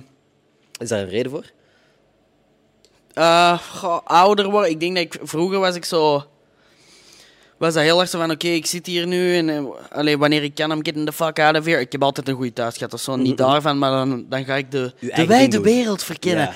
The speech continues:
Speaker 2: en mijn
Speaker 1: ja.
Speaker 2: eigen ding doen en
Speaker 1: Ja.
Speaker 2: mijn dromen najagen. Zo dat.
Speaker 1: Hé, wat heb je gedaan?
Speaker 2: Heb ik
Speaker 1: <laughs>
Speaker 2: gedaan.
Speaker 1: Ja.
Speaker 2: Eh,
Speaker 1: Nee, komt
Speaker 2: maar nu
Speaker 1: misschien.
Speaker 2: merk ik wel zo, allee, vroeger, ik denk ook gewoon broers, vroeger sloeg mijn broer
Speaker 1: Hmm.
Speaker 2: me echt verrot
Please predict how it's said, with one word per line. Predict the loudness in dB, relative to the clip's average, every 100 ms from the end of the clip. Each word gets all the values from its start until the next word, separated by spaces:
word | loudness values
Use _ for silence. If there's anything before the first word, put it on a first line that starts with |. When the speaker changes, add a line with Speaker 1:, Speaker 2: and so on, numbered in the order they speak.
| -4
Speaker 2:
en | -2 -2
mijn | -2
Speaker 1:
ja. |
Speaker 2:
eigen | -4 -6 -4
ding | -4 -4
doen | -6 -6 -6
en | -4
Speaker 1:
Ja. |
Speaker 2:
mijn | -4 -2
dromen | 0 0 2
najagen. | 0 2 0 0 -4 -10 -20 -12
Zo | -4
dat. | 0 0
Speaker 1:
Hé, | 0 0
wat |
heb | 0
je | 0
gedaan? | -4 -2 -2 -4 -10 -20 -14 0
Speaker 2:
Heb | 2
ik | 6
Speaker 1:
<laughs> |
Speaker 2:
gedaan. | 6 8 4 4
Speaker 1:
Ja. | 2 -4 _ _
Speaker 2:
Eh, | 0 4 6
Speaker 1:
Nee, | 4
komt | 4
Speaker 2:
maar | 2
nu |
Speaker 1:
misschien. | 4 2 0
Speaker 2:
merk | -2 -2
ik | -4 -2
wel | 2 2
zo, | 2 2 4
allee, | 4 0
vroeger, | 0 -2 -2 -4 -6 -6
ik |
denk | -6 -6
ook | -6
gewoon | -4 -4 -2
broers, | -2 0 0 -4
vroeger | -4 -2 -2
sloeg | -2 -4
mijn | -4 -6
broer | -2 0
Speaker 1:
Hmm. | 0
Speaker 2:
me |
echt | -2 -6
verrot | -8 -4 -4 -4 -12